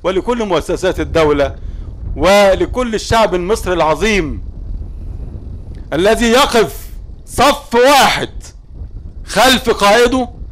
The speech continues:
خلف مؤسسات دولته، يد واحدة على قلب رجل واحد،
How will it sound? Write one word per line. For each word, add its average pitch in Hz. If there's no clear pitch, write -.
خلف 233
مؤسسات 220
دولته، 240
يد 247
واحدة 226
على 196
قلب 247
رجل 247
واحد، 240